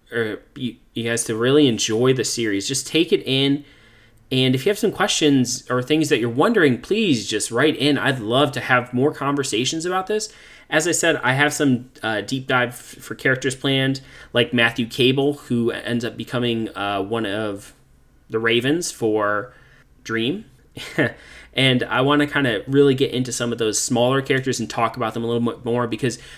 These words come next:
there's a lot of really interesting nuggets within this series, especially the comics, because you had in the comics characters from D C Comics like John Constantine, Mister Miracle, the Martian Manhunter, Scarecrow, Etrigan the Demon,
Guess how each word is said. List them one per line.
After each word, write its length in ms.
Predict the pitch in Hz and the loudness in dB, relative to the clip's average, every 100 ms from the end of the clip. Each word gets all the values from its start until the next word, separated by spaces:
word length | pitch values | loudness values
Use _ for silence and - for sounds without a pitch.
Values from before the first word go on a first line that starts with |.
| - | -2
there's 140 | 131 | 2
a 60 | 139 | 2
lot 300 | 131 143 185 | 4 4 6
of 120 | 151 | 6
really 200 | 139 139 127 | 4 2 0
interesting 560 | 120 120 139 - 135 107 | -4 -2 -4 0 0 0
nuggets 680 | 95 110 180 - - - - - - - | -2 -2 -2 -2 -6 -6 -14 -20 -20 -6
within 340 | 117 120 117 117 | -2 2 2 2
this 180 | 110 - | 0 0
series, 360 | 107 98 98 | 0 0 -2
especially 380 | 98 123 117 139 | -4 -4 -2 -4
the 80 | 131 | -4
comics, 320 | 113 101 - | -4 -4 -6
because 300 | 120 123 113 | -6 -4 0
you 100 | 147 | 2
had 320 | 160 160 113 - | 4 2 0 -4
in 160 | 160 208 | 0 0
the 60 | |
comics 460 | 151 107 101 147 - | 0 -2 -4 -6 -6
characters 640 | - 127 117 123 113 - | 2 4 4 0 0 -4
from 320 | - 120 110 | -4 -2 -2
D 200 | 104 127 | -4 -4
C 200 | 143 131 | -2 -2
Comics 380 | 113 110 107 123 | -2 -4 -4 -4
like 140 | 98 95 | -6 -2
John 280 | 110 110 | -2 -2
Constantine, 680 | 104 117 110 - 107 110 104 | -4 -4 -4 -6 -6 -6 -4
Mister 220 | 107 - | -6 -6
Miracle, 420 | 104 107 101 104 101 | -4 -2 -4 -6 -8
the 60 | |
Martian 380 | 98 110 107 104 | -6 -6 -4 -6
Manhunter, 420 | 107 104 110 101 | -4 -4 -6 -6
Scarecrow, 760 | - - 110 110 - 101 95 - - | -6 -4 -2 -2 -4 -4 -4 -6 -4
Etrigan 500 | 110 - 110 110 101 | -4 -2 -2 -2 -4
the 60 | |
Demon, 640 | 95 101 107 104 98 87 | -6 -4 -4 -2 -4 -4